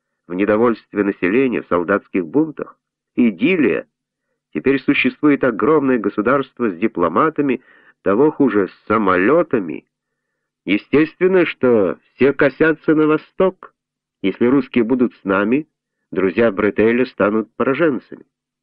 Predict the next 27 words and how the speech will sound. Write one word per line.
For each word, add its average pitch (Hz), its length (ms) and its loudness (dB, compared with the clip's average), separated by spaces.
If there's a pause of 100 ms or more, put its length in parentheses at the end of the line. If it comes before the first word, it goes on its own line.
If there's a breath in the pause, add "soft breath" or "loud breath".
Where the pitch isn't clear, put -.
(100)
Если 78 260 -4
русские 101 340 -2
пойдут 98 460 -2
против 135 400 0
нас, 180 240 0 (380)
пораженцами 117 640 -2
станут 98 460 -4
рабочие. 127 640 -2 (240 loud breath)
А 85 80 -2
если 92 240 0
русские 143 400 2
останутся 120 540 -2
в - 60 -16
стороне, 160 500 0 (340)
предпочтут 127 760 -2
выждать, 120 640 -2 (180)
тогда 85 280 0
все - 420 -2
будут 123 340 -2
пораженцами. 80 680 -6 (1040)
Наши 139 320 0
буржуа 135 420 0
боятся 131 560 2
и 123 80 4
поражения, 147 720 0
и 131 160 -2
победы. 98 520 -2